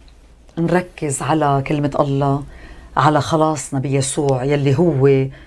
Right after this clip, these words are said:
جمال الكون وجمال ما وراء الكون.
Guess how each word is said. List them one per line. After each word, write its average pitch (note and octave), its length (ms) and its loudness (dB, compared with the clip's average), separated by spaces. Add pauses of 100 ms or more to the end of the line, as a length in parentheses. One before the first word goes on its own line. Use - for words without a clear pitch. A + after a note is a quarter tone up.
(640)
جمال E3 560 2
الكون D#3 520 0
وجمال D3 540 2
ما D3 100 2
وراء C3 320 0
الكون. C3 420 0